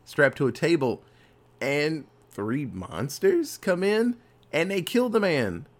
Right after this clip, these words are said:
and they, like, suck his juices out his body. But when they leave, this bug forms into a giant bug. Uh, seriously, uh, everything's a question 'cause everything was so weird in this.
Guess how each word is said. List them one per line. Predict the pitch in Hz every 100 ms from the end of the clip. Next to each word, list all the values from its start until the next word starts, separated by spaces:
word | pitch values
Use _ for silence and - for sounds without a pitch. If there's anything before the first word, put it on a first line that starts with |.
| _
and | 135 143
they, | 156 156
like, | 139 - - _ _
suck | - - - - 147 - - _ _ _ _ _
his | 113 104
juices | - 123 151 151
out | 180
his | 208
body. | 262 330 359 302 - _ _ _ _ _ _
But | 156
when | 160 208
they | 202
leave, | 180 175 247 240 240 - - _ _ _
this | - 175 180
bug | - 110 117 175 220 185 160 - _ _ _ _ - _ _ _ _ _ _ _
forms | 147 170 185
into | 160 143 156
a | 127
giant | 110 98 101 180 -
bug. | 92 - - - - _ -
Uh, | - 127
seriously, | - - 147 135 101
uh, | 110
everything's | 113 151 175 156
a |
question | 123 - 117 - -
'cause | 110
everything | 127 131 123
was | 113
so | -
weird | 113 107 107 101
in | 90
this. | 90 117